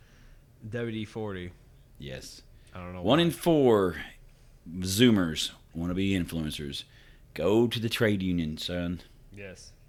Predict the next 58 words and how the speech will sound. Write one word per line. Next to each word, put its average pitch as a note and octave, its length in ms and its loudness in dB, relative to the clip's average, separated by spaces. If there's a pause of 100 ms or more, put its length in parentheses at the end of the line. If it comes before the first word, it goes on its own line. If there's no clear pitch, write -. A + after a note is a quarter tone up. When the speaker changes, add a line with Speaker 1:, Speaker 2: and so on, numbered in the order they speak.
(300)
Speaker 2:
Or D#2+ 60 -4
you're D#2 80 -4
gonna F2 120 2
end G2+ 100 4
up - 80 -2
at E2+ 60 -8
the F#2 60 -2
widget G2 260 4
farm F#2 320 2
with F2 120 0
us, E2+ 300 2
and C2+ 180 -12 (640)
that's G2 280 -2
not B2 220 4
where A2+ 80 4
you G#2+ 120 6
wanna F#2 140 2
be. E2 160 -2 (160)
Speaker 1:
That's A2+ 320 -12
not D#2 240 -20
where D#2 140 -20
you D#2+ 80 -20 (100)
wanna D#2+ 200 -20
be. E2+ 520 -16
Speaker 2:
And F2 140 -2
it's F2 160 -6
not G2 180 -2
where F2 120 0
I F#2 120 4
wanna D#2 220 -2
be. D2+ 280 -10 (280)
Speaker 1:
No. F#2+ 340 -14
Speaker 2:
Anyway. A2+ 380 2 (340)
Speaker 1:
<laughs> - 300 -20 (1000)
God. - 140 -16 (280)
Speaker 2:
All C3+ 60 8
right, A#2+ 160 12
I A#2+ 60 8
got B2 180 10
one B2+ 100 8
more A#2+ 100 6
story G#2 260 2
for F2 260 -4
us. - 240 -12 (160)
I F#2+ 40 -14
got C3 80 -2
Speaker 1:
All C3+ 40 -2
Speaker 2:
one C#3+ 80 -2
Speaker 1:
right. C#3+ 60 -2
Speaker 2:
more B2+ 80 0
story. E2 400 -2
This G#2 140 -2
is G2 120 -2
right A#2 180 6
in G#2+ 80 0
our A2 100 4
wheelhouse, G2 340 2
too. D#2 240 -4